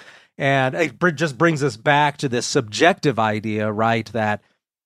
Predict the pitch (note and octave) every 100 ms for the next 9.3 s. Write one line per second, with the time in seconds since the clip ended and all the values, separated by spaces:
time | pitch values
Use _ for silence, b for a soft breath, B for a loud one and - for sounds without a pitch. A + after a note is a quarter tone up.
0 | _ A#2+ D3+ D3 C#3+ D#3 E3 D3 C#3 D#3+
1 | C#3 C#3+ C#3 D#3 F3 D3 - - G3+ G#3
2 | D#3 B2+ C3 A#2+ A#2 A2 D3+ D3 - -
3 | B2+ A2 A2 A2 A#2 A#2 C3 A2+ B2+ B2+
4 | B2 A2+ A2+ A#2 A2 A#2 A#2 C3 D#3+ F3+
5 | A2 F2 E2 D#2 - - B2 B2 G#2+ A#2
6 | A#2+ A#2+ A2+ - A#2+ A#2+ G#2+ A#2 - A2+
7 | F#2 - D#3+ C3 F#2 E2 D#2 A2 - b
8 | b b b _ _ A#2+ A#2 A#2 A2+ G#2
9 | - -